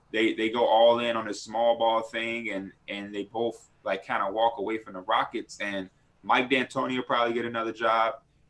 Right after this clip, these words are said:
Uh, Daryl Morey, whether it's this year, next year, he'll probably get another chance to do what he does.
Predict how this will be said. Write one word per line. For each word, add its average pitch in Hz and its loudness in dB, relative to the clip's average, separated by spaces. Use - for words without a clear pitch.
Uh, 98 4
Daryl 123 2
Morey, 123 0
whether 107 2
it's 98 -4
this 120 -2
year, 113 -2
next 117 -2
year, 113 -2
he'll 117 -4
probably 117 0
get 113 -2
another 113 -4
chance 113 -8
to 110 -10
do 110 -2
what 110 -2
he 113 -4
does. 110 -2